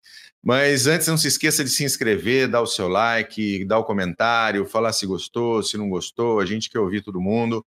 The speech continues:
e às vezes a gente dá bola e às vezes a gente não dá bola, tá bom? Pra você que tá nos ouvindo aí pelo Spotify ou qualquer outro agregador de podcast, um grande abraço. Uma pena você não consegue ver esses rostos lindos que estão aqui hoje em frente à sua câmera.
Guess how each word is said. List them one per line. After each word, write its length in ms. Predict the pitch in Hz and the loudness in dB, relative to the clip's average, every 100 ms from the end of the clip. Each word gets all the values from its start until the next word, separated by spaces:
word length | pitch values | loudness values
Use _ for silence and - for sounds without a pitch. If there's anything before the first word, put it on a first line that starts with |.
| _ _ _ _ | _ _ _ _
e 220 | 110 113 | 0 2
às 140 | 110 95 | 2 2
vezes 180 | 110 101 | 0 0
a 40 | |
gente 220 | 101 - | -4 -2
dá 120 | 104 | 0
bola 240 | 98 113 120 | 2 2 2
e 40 | |
às 100 | 107 | 0
vezes 140 | 101 101 | 0 -2
a 60 | |
gente 140 | 92 98 | -4 -4
não 120 | 95 | -2
dá 120 | 95 | -2
bola, 240 | 85 67 - _ | -2 -4 -6 _
tá 80 | 87 | 0
bom? 300 | 107 143 - _ - - - | 2 2 0 _ -16 -8 0
Pra 120 | 135 | 2
você 260 | 127 156 | 4 2
que 80 | 143 | 0
tá 180 | - 143 | 0 0
nos 160 | 127 117 | 2 2
ouvindo 400 | 110 95 117 107 | 0 0 0 0
aí 120 | 110 | 0
pelo 340 | 110 98 85 _ | 0 -2 -4 _
Spotify 640 | - 123 113 - - 113 113 | -2 0 0 -2 2 4 4
ou 60 | |
qualquer 400 | 110 101 113 101 | 0 -2 0 2
outro 380 | 104 107 107 95 | 2 0 -2 0
agregador 600 | 90 104 95 85 95 104 | 0 0 0 0 0 0
de 120 | 85 | -2
podcast, 640 | 98 92 85 - 107 104 98 | -2 -2 -2 0 0 0 -4
um 40 | |
grande 260 | 95 95 104 | -4 -2 0
abraço. 400 | 98 107 107 120 | 2 0 0 -4
Uma 120 | 113 | -2
pena 200 | 104 104 | -2 0
você 180 | 95 110 | -2 -4
não 80 | 107 | -4
consegue 380 | 107 - 107 | -2 -2 -2
ver 140 | 90 104 | 0 0
esses 260 | - 107 | 0 -4
rostos 480 | - 107 104 110 87 | -2 -2 -2 -6 -4
lindos 560 | 92 107 104 92 - - _ _ _ - | 0 2 2 0 -4 -10 _ _ _ -6
que 80 | 104 | -2
estão 340 | - 107 101 | 2 2 2
aqui 180 | 95 101 | 0 0
hoje 280 | 95 90 90 | 0 0 -4
em 20 | |
frente 260 | - 90 | -6 -6
à 60 | 82 | -6
sua 180 | - 85 | -4 -6
câmera. 320 | - 71 | -6 -14